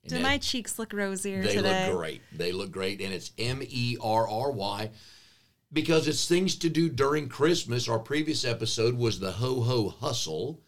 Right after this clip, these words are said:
Speaker 2: Mm-hmm.
Speaker 1: While your competition is taking a break and taking twelve days off and doing this trip and that trip and not calling on clients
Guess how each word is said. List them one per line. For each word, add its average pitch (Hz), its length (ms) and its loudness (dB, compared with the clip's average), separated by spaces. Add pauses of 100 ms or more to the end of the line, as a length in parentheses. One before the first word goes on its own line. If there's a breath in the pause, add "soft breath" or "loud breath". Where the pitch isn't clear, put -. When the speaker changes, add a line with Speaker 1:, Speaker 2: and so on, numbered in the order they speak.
(200)
Speaker 2:
Mm-hmm. 196 440 -4
Speaker 1:
While 104 240 2
your 117 240 2
competition 139 680 -2
is 120 80 -2
taking 135 340 -2
a 110 40 0
break 127 760 0
and 117 240 0
taking 113 300 -2
twelve 127 340 -2
days 120 300 2
off 123 580 0
and 104 160 -4
doing 110 180 0
this 113 160 0
trip 117 520 0
and 95 120 -6
that 107 200 -4
trip 120 340 0
and 104 100 -4
not 113 220 -4
calling 117 320 0
on 113 120 -2
clients 127 600 -6